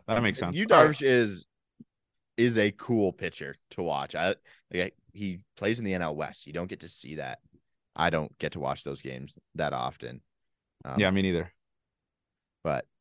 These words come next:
Speaker 2: no, let's look at some of his stuff here. I wanna look at
Speaker 1: I think his expected E R A is due for positive regression, I read online. So
Speaker 2: There
Speaker 1: he's
Speaker 2: you go. That's using your fucking brain, Johnny.
Speaker 1: There you go, Johnny
Speaker 2: three five seven.
Speaker 1: Analytics, Johnny Stats.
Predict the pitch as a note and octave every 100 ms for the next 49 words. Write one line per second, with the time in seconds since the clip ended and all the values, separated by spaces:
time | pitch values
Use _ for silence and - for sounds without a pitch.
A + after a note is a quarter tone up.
0 | _ _ G2 G2 D#2 D2+ F2+ - F#2 F2+
1 | - D2 C#2+ D2+ - C#2+ C#2 - C#2+ C#2+
2 | D2+ F2 A2 G#2+ F2+ E2+ E2+ D#2 B2+ -
3 | G#3 C4+ B3 A3 - - F#3+ F3 F#3 F3
4 | D#3+ C#3+ C#3+ C#3 A2 C3 C3 - A#2 -
5 | B2 B2 B2 A2 A2 G2 G#2+ - G2+ F#2+
6 | F#2+ F#2+ F2+ F2+ F2 D#2+ D#2+ - A2+ -
7 | C#3 F#2 D#2 D#2 G2 G#2+ A2 F3+ A#2 G2
8 | E2 C#2+ - E2 - D2 C#2 D2+ E2 E2
9 | F2 A2+ - F#2+ A2 A#2 F#2+ D3 A#2+ B2
10 | C#3 C#3+ D#3 E3+ G3 E3+ D#3+ - - C3
11 | C#3 - F#3 F3+ E3 D#3+ - - -